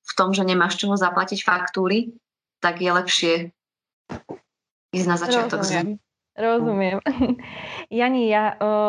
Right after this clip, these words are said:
Speaker 2: som si teda prelúskala celý tvoj web, aj tvoju ponuku, všetko možné, čo tam máš. A moja otázka je, že čo sa týka prípravy rôznych krémov, peelingov a iných kozmetických produktov, ako si prišla k receptu, ako na to?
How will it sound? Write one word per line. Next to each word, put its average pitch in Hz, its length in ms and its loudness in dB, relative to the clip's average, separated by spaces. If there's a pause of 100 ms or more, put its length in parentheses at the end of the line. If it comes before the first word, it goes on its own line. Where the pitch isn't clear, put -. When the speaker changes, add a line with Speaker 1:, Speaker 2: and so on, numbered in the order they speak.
(300)
Speaker 2:
som 226 220 0
si 269 100 -2
teda 208 240 0
prelúskala 190 1080 0
celý 170 280 0
tvoj 165 280 -2
web, 277 220 2
aj 185 240 -2
tvoju 160 240 -2
ponuku, 277 560 0 (100)
všetko - 400 -2
možné, 208 300 2
čo 208 140 -2
tam 208 240 2
máš. 170 340 2 (520)
A 208 120 0 (600)
moja 294 280 2
otázka 262 360 -4
je, 220 160 4
že 208 120 -2 (220)
čo 285 120 4
sa 285 120 -2
týka 269 300 0
prípravy 208 580 0
rôznych 180 420 -4
krémov, 226 720 0
peelingov 226 640 2
a - 140 -6
iných 262 300 0
kozmetických 233 720 -2
produktov, 196 640 0 (420)
ako 277 320 0
si - 160 -4
prišla 220 440 0
k 214 120 -4
receptu, 202 520 -2
ako 202 320 -2
na 180 200 2
to? 165 220 -6